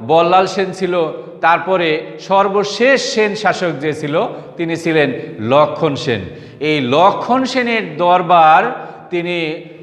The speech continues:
রাজ দরবারে অতর্কিতভাবে হামলা চালায় ইখতিয়ার উদ্দিন মোহাম্মদ বখতিয়ার খলজি। এটা বারোশো চার সালে তিনি নদিয়ার কিছু অংশ দখল করে নেয়।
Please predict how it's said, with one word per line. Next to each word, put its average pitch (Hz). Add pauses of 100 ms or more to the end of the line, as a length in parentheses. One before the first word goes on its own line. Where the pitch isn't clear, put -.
রাজ 160
দরবারে 170
অতর্কিতভাবে 160
হামলা 143
চালায় 147
ইখতিয়ার 160
উদ্দিন 131
মোহাম্মদ 135
বখতিয়ার 131
খলজি। 135
এটা 202
বারোশো 143 (120)
চার 214
সালে 156 (500)
তিনি 165 (220)
নদিয়ার 196
কিছু 208
অংশ 175
দখল 151
করে 131
নেয়। 110